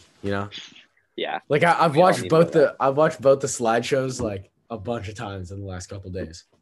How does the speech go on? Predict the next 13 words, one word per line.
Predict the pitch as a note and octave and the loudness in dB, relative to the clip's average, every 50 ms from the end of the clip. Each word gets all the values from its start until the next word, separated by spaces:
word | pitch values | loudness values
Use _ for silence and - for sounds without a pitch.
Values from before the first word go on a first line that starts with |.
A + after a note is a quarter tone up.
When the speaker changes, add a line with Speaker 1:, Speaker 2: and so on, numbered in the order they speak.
| _ - | _ 2
Speaker 2:
Really? | B2+ B2 A#2 C3 C#3+ D#3+ - _ _ _ _ _ | 4 6 6 6 4 4 0 _ _ _ _ _
Speaker 1:
Yeah. | D3+ C#3+ B2 G#2 F2 - _ _ _ _ | 0 0 0 0 -2 -8 _ _ _ _
They're | D3+ E3 F#3 | 4 6 8
really, | G3 G#3+ A3 G#3+ F#3 | 8 10 8 8 8
they're, | D3 C#3+ D#3 E3+ E3+ E3 | 6 4 4 4 4 2
they're | A2 C#3 D3+ D3 | 2 2 2 4
great. | B2+ D3+ D#3 C#3+ A#2 G2+ - - | 4 4 4 4 4 2 -2 -10
Speaker 2:
<laughs> | _ _ _ - - _ - | _ _ _ -20 -14 _ 0
Oh, | D3 C#3 C#3+ D3 C3 | 2 2 4 2 2
shout | A#2 - - D#3 D3+ D#3+ | 0 0 0 2 2 2
out | F3+ F3+ F3+ | 2 0 -2
to, | - D#3 D3 C#3 | -4 -4 -4 -4
um, | C3 A#2+ A2+ G#2+ G2+ G2 | -4 -6 -8 -12 -16 -18